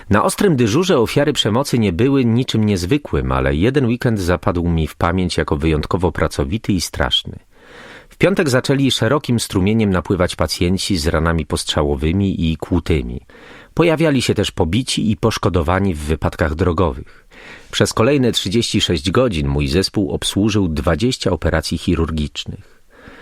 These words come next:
Przypomnij sobie, jak w starym telewizyjnym serialu mash napływały wielkie fale rannych, a zrozumiesz, jak mój szpital wyglądał w ten pamiętny weekend. Podczas gdy szpital wyglądał jak ledwie kontrolowany chaos,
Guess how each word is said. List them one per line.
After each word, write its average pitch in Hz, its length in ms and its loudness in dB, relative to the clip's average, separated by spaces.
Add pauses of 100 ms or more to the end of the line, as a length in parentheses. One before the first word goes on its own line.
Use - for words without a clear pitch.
(240)
Przypomnij 127 480 2
sobie, 71 300 0
jak 69 220 -2
w - 100 -10
starym 110 380 0
telewizyjnym 87 580 0
serialu 82 460 0
mash 73 380 0 (460)
napływały 95 520 2
wielkie 95 460 2
fale 87 280 2
rannych, 87 460 2
a 85 80 2
zrozumiesz, 80 480 0
jak 82 240 0
mój 82 140 0
szpital 80 360 0
wyglądał 78 400 0
w - 80 -8
ten 69 200 -2 (100)
pamiętny 73 540 -2
weekend. 69 580 -6 (920)
Podczas 165 360 0
gdy 104 160 2
szpital 190 420 0
wyglądał 131 480 2
jak 104 200 2
ledwie 110 420 0
kontrolowany 98 640 0
chaos, 73 520 -2